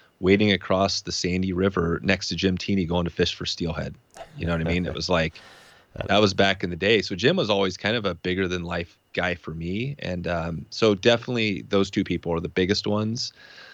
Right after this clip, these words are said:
Speaker 1: The funny thing is, is that because my dad was such a big influence, I'd never learned that much from any other gurus. You know what I mean? Like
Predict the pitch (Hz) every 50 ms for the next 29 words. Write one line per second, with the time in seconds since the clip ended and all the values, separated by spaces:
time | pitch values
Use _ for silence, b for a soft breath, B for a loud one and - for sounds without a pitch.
0 | B B B 110 - - 196 226 214 - 147 120 110 107 104 - 104 95 90 92
1 | 92 92 92 - - - - 98 92 - 107 101 101 95 90 82 98 98 95 87
2 | - - 90 - 87 80 85 87 85 - 69 87 95 - - 120 127 135 151 -
3 | - - - _ _ - - 92 90 87 92 95 101 101 110 104 101 90 85 85
4 | 90 95 95 98 98 101 101 101 - - _ - _ - - - - 80 - -
5 | 85 85 87 90 98 - - - 87 82 73 85 90 90 87 87 85 87 82 78
6 | 85 85 90 95 104 117 123 135 143 - - - - 90 92 90 90 90 95 98
7 | 104 110 90 90 85 87 87 - - -